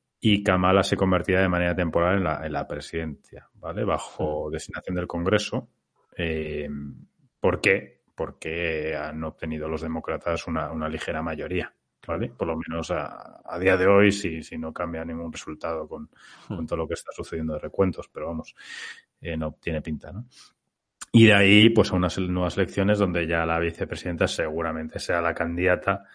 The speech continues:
Speaker 1: que, que, que presenten los demócratas, ¿no? A la contienda. Entonces, eh, esa es, esa es mi apuesta,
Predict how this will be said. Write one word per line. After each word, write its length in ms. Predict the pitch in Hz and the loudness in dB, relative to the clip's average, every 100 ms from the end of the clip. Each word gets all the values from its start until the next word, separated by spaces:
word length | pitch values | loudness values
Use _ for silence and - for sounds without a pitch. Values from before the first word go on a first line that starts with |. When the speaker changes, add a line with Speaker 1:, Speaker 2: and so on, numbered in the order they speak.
| - - _ _ _ _ _ - | -20 -20 _ _ _ _ _ -4
Speaker 1:
que, 760 | 95 78 73 71 73 - - - | -2 -2 -4 -8 -10 -12 -14 -12
que, 140 | 87 | -8
que 120 | 87 | -8
presenten 380 | 85 - 76 78 | -8 -10 -8 -8
los 120 | 76 | -8
demócratas, 640 | 73 76 82 80 - - - | -8 -8 -6 -6 -8 -10 -8
¿no? 100 | 80 | -6
A 40 | |
la 100 | 85 | -6
contienda. 560 | - 78 - 82 76 - - _ _ - | -6 -10 -8 -8 -8 -10 -18 _ _ 2
Entonces, 540 | 98 - 98 95 - | 2 6 6 6 2
eh, 500 | 87 82 80 82 85 | 2 2 0 -4 -6
esa 200 | - 92 | -4 -4
es, 100 | - | -4
esa 160 | 92 101 | -2 -2
es 60 | |
mi 100 | 82 | -2
apuesta, 520 | 73 - 104 - - | -4 -2 -2 -2 -12